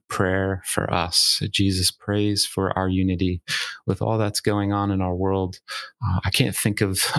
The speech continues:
<laughs> a better prayer than for the unity of, of Jesus' followers.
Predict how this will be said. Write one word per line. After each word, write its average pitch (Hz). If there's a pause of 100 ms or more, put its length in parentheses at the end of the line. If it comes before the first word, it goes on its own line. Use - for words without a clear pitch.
(180)
<laughs> -
a 110
better 113
prayer 101 (300)
than 98
for -
the 95
unity 98
of, 90
of 92
Jesus' 98
followers. 92